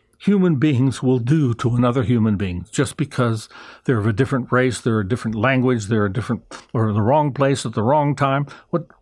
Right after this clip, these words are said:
other people will do to other people. And, and I despair.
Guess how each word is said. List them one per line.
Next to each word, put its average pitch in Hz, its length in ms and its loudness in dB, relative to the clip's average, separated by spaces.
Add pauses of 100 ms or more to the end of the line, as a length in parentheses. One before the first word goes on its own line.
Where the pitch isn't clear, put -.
other 185 220 0
people 190 340 0
will 175 140 2
do 143 240 0
to 160 120 2
other 175 200 0
people. 208 500 -6 (1300)
And, 180 260 2
and 185 180 0
I 190 140 4
despair. 190 760 -2